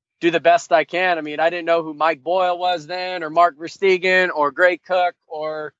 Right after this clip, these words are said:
any of these big dogs. I just was kinda flying by the seat of my pants, and, uh, but I loved doing what I was doing, and people were coming back to me saying, "Oh man, this is great. I'm feeling great.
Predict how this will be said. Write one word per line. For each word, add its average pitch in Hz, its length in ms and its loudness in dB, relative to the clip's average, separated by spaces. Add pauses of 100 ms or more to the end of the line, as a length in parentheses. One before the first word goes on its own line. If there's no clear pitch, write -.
(280)
any 185 220 2
of 165 60 -2
these 165 160 -2
big 175 280 2
dogs. 156 340 4
I 160 140 4
just 165 240 -6
was 156 120 -8
kinda 160 460 0 (400)
flying 170 400 2
by 165 160 -2
the 156 80 -10
seat 170 220 -14
of 156 60 -14
my 147 140 -8
pants, 170 540 -8
and, 143 360 -8 (360)
uh, 135 180 0
but 147 160 -2
I 151 100 6
loved 151 360 4
doing 175 320 -2
what 151 120 0
I 147 120 2
was 139 140 -12
doing, 170 340 -4
and 139 120 -10
people 160 280 -12
were 143 120 -6
coming 151 280 -2
back 156 280 4
to 160 100 -6
me 143 140 -4
saying, 139 340 -4
"Oh 170 160 4
man, 170 260 0
this 156 160 -8
is 139 140 -18
great. 170 340 0
I'm 135 80 -16
feeling 170 380 -4
great. 170 360 4